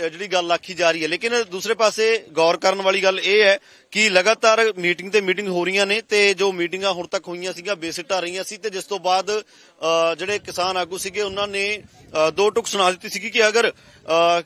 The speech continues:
ਉਹਨਾਂ ਦੀ ਜਿਹੜੀ ਇਹ ਮੰਗਾਂ ਪੂਰੀਆਂ ਨਹੀਂ ਹੁੰਦੀਆਂ ਹੈਗੀਆਂ ਤਾਂ ਦਿੱਲੀ ਕੂਚ ਜ਼ਰੂਰ ਕੀਤਾ ਜਾਵੇਗਾ। ਲੇਕਿਨ ਇੱਕੀ ਤਰੀਕ ਤੱਕ ਦਾ ਦੁਬਾਰਾ ਟਾਈਮ ਦਿੱਤਾ ਗਿਆ ਹੈ ਔਰ, ਅ, ਲਗਾਤਾਰ ਇਹ ਮੀਟਿੰਗਸ ਜਿਹੜੀਆਂ ਨੇ ਉਹ ਹੁੰਦੀਆਂ ਜਾ ਰਹੀਆਂ ਨੇ। ਲੇਕਿਨ ਉੱਥੇ ਹੀ ਦੂਸਰੇ ਪਾਸੇ,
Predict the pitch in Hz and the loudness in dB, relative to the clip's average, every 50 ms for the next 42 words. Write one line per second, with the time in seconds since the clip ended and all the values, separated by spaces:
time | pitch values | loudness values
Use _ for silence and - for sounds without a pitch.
0 | - _ _ _ _ _ _ - 165 180 208 226 220 233 233 226 220 220 233 233 | -6 _ _ _ _ _ _ -4 -4 0 2 2 2 2 2 2 0 0 0 -2
1 | 226 214 185 175 175 180 208 208 196 208 208 208 208 214 196 190 220 240 220 202 | -2 -2 -4 -6 -2 0 0 0 0 -4 -8 -4 -4 -4 -4 -4 -4 -6 -6 -8
2 | 180 165 175 170 170 170 165 185 202 202 - 220 214 185 196 196 202 202 202 208 | -8 -8 -6 -6 -6 -6 -6 -8 -8 -6 -6 -8 -8 -8 -10 -10 -12 -12 -12 -14
3 | 190 165 185 202 196 160 185 180 - 170 151 156 156 156 170 196 202 202 190 214 | -12 -10 -12 -12 -12 -12 -16 -12 -8 -4 -4 -4 -4 -2 -4 -4 -4 -4 -6 -6
4 | 220 220 220 - 254 254 214 240 240 202 185 233 220 196 - 214 214 208 185 185 | -8 -8 -8 -6 -8 -8 -6 -6 -6 -2 -2 -2 -2 -2 -4 -4 -4 -2 -2 -2
5 | 180 180 180 185 185 180 - 180 170 160 151 143 - 185 180 170 165 160 156 160 | -4 -2 0 -2 -2 -2 -4 -6 -8 -8 -10 -8 -6 -6 -4 -2 -2 -2 -2 -4
6 | 175 - - - - - - - - 160 175 180 190 196 202 202 202 202 - - | -6 -8 -16 -20 -20 -20 -20 -10 -2 2 4 4 4 4 4 2 0 -2 -6 -12
7 | _ _ - - 156 160 156 165 185 196 220 226 - 233 220 220 220 226 226 220 | _ _ -10 -4 -2 0 2 2 4 4 2 2 4 4 4 4 4 4 2 2
8 | 196 185 190 - 208 202 185 185 202 208 214 214 202 196 202 214 226 - - _ | 0 -4 -6 -6 -8 -8 -6 -4 -4 -4 -4 -6 -4 -4 -6 -6 -10 -16 -20 _
9 | _ _ _ - 202 208 220 226 226 208 180 - _ _ _ _ _ _ - 170 | _ _ _ -8 -4 -2 -2 -2 -2 -6 -10 -16 _ _ _ _ _ _ -14 -12
10 | 180 190 214 220 208 185 180 170 160 165 170 160 131 107 - _ 139 180 202 233 | -6 -4 -2 -2 0 2 0 0 0 -2 -6 -8 -8 -12 -18 _ -8 -6 -4 -2
11 | 240 240 233 - 254 240 220 214 - 220 247 - 226 220 202 - 214 208 214 220 | -2 -2 -2 -2 -6 -6 -6 -6 -2 -4 -2 2 2 0 0 2 0 2 2 0
12 | - | -2